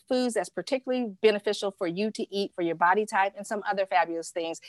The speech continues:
And you can combine that with this free seven-day detox you're gonna get from me. And, ooh, step into two thousand twenty-one looking, shoot,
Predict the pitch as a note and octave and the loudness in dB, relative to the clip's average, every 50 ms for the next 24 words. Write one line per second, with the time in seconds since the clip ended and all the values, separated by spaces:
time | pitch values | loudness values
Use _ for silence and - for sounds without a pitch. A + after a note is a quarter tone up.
0 | - - - G#3 G3+ F#3+ - - F#3+ E3+ - A3+ G#3 G3+ - A3+ A3+ B3 C#4 C4 | -14 -6 -4 -2 -2 -2 -2 -2 -2 -2 0 -2 0 4 4 4 4 4 4 2
1 | A3+ G#3+ F#3 F#3+ F#3+ - - - - - - - A#3+ B3 A#3 - A#3+ A3+ G#3+ G#3 | 2 0 0 -2 -4 -4 -4 -6 -6 -8 0 0 2 2 2 2 2 2 2 2
2 | G3 G3+ F3+ F3 E3 F#3+ C#4 G#4 - - F#3 E3+ E3 - - G3+ F#3 F#3+ F3 F3 | 2 2 2 2 2 0 0 0 2 2 0 0 0 -2 -6 -4 -2 -2 -2 -2
3 | E3+ D#3+ F3 F3 F3 E3 - G3 F3+ F3 F3 F#3 G3 G3+ - - - _ _ - | 0 2 2 2 2 0 0 -2 -2 -2 0 -2 -4 -4 -6 -12 -20 _ _ -4
4 | F#3 G3 F#3+ F3+ F3+ - - G#4+ A#4+ C5 B4+ C5 B4+ A#4+ - - C4+ A#3+ A#3+ B3 | 0 2 2 2 2 2 4 6 6 6 6 4 2 -2 0 2 2 2 2 0
5 | A#3 G#3 G3 F#3 - B3+ A#3+ - B3 A3+ G#3+ G#3+ G#3 G3+ - B3+ A#3 A#3 A3+ A3+ | -4 -4 -4 -6 -6 -6 -2 2 2 2 2 2 -2 -8 -4 -4 -4 -4 -4 -6
6 | A#3 A#3+ B3+ C4 C4 C4 B3 A#3+ A3 - - A#3 G3+ F#3+ F#3 - - - B3+ A3 | -6 -6 -4 -4 -4 -4 -4 -4 -6 -6 -6 -6 -6 -6 -10 -10 -8 -4 0 2
7 | F#3+ E3 D3 C#3 | 2 2 2 -2